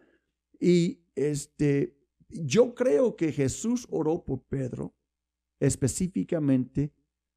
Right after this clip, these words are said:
cuando supo por revelación divina que Pedro lo iba a traicionar.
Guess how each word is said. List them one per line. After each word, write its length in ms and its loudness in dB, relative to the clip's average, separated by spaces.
cuando 460 2
supo 960 2
por 380 0
revelación 760 2
divina 640 -4
que 140 -8
Pedro 420 2
lo 160 0
iba 220 2
a 60 -8
traicionar. 600 -10